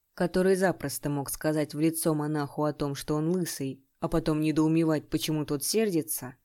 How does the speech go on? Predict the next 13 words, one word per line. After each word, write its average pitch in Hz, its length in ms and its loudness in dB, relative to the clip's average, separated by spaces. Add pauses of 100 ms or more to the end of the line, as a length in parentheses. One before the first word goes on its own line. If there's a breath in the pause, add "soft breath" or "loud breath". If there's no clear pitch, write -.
(480)
однажды 202 540 0
станет 202 440 -2
таким 185 360 0
наблюдательным 185 800 2
и 196 120 -6
осторожным. 185 840 -2 (800)
Видя, 151 360 0
что 147 180 -4
ему 147 220 0
не 151 120 0
удастся 151 500 0
скрыть - 380 -4
правду, 165 560 0